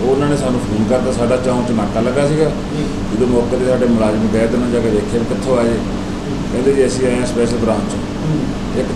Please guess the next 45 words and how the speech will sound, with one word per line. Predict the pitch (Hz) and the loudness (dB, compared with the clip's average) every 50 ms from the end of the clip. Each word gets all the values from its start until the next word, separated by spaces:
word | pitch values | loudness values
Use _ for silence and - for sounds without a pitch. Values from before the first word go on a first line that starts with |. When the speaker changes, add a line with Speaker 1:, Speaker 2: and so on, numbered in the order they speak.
| - - - | -4 -2 -2
Speaker 1:
ਇੱਕ | 139 135 - 147 131 | -2 -2 -2 -2 0
ਚਲ | 147 139 131 | 0 0 2
ਗਿਆ | 139 143 127 | 2 2 2
ਗੱਡੀ | 117 117 110 123 127 | 2 2 2 2 2
ਜਾ | 127 135 131 | 2 2 2
ਕੇ | 143 139 | 2 2
ਬਹਿ | 123 135 139 | 2 0 2
ਗਿਆ, | 139 151 151 147 151 - - - - - - - - - - | 2 2 2 2 0 -2 -4 -4 -4 -4 -4 -4 -4 -2 -2
ਇੱਕ | 117 - - | -2 0 0
ਉੱਥੇ | 147 139 139 - 104 | 0 0 0 -2 0
ਖੜਾ | 107 113 117 | 2 2 2
ਰਿਹਾ, | 120 120 | 4 2
ਜਿਹਨੂੰ | 113 120 123 127 131 120 | 2 2 2 2 2 4
ਲੈ | 113 113 113 | 4 4 4
ਕੇ | 113 120 | 2 2
ਆਇਆ | 131 131 | 2 2
ਵੀ | 131 123 | 2 2
ਤੇਰੇ | 120 123 127 | 2 2 2
ਅਫਸਰ | 123 113 - - - 110 | 2 0 0 -2 -2 0
ਕੌਣ | 123 131 135 | 0 0 0
ਨਾਲ | 135 127 123 120 | 0 0 0 2
ਆਇਆ, | 120 120 | 2 2
ਕਹਿੰਦਾ | 120 120 117 123 127 | 2 2 2 0 2
ਗੱਡੀ | 113 113 104 104 | 2 2 2 2
'ਚ | 110 107 113 | 2 2 0
ਬੈਠੀ | 117 - - - | 0 0 0 -2
ਸੀ | - 101 | 0 0
ਗੱਲ | 104 101 98 98 98 | 0 0 0 0 0
ਕਰ | 101 95 92 | -2 -2 -2
ਲਓ। | 92 92 92 98 | -2 -2 -2 -2
ਉਹ | 104 113 | -2 0
ਦੂਜਾ | 113 117 101 135 135 139 | 0 2 2 4 4 4
ਜਦੋਂ | 139 139 | 4 4
ਵੇਖਿਆ | 135 127 101 - 143 | 4 2 0 0 0
ਵੀ | 135 139 | 0 0
ਇਹਨੂੰ | 139 135 - 113 | 0 0 0 0
ਫੜਿਆ, | 113 110 127 127 | 0 2 4 4
ਉਹ | 123 | 4
ਦੂਜਾ | 120 117 110 120 | 2 2 2 2
ਨਾਲ | 117 117 113 110 107 | 2 2 2 2 2
ਦਾ | 110 110 107 | 0 0 0
ਭੱਜ | 117 107 98 95 | 0 -2 -2 -2
ਗਿਆ | 92 92 | -4 -2
ਜੀ। | 92 95 - - - - - - - - - - - - | -2 -2 -4 -4 -6 -6 -4 -4 -4 -4 -4 -4 -2 0
ਤੇ | 117 120 | 0 0